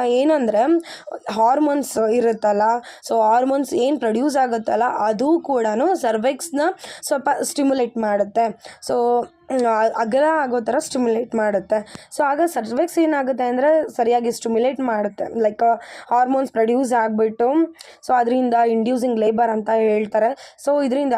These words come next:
like, ಆ, ಸರ್ವಿಕ್ಸ್ ಕೂಡನು ಲೂಸ್ ಆಗ್ಬೇಕು, ಹಾರ್ಮೋನ್ಸ್ ಕರೆಕ್ಟಾಗಿ ಲೀಡ್ ಮಾಡುತ್ತೆ. So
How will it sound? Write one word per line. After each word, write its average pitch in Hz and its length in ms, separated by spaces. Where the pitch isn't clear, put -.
like, 220 280
ಆ, 214 160
ಸರ್ವಿಕ್ಸ್ 240 440
ಕೂಡನು 254 360
ಲೂಸ್ 233 300
ಆಗ್ಬೇಕು, 220 480
ಹಾರ್ಮೋನ್ಸ್ 254 540
ಕರೆಕ್ಟಾಗಿ 226 520
ಲೀಡ್ 247 300
ಮಾಡುತ್ತೆ. 233 720
So 240 120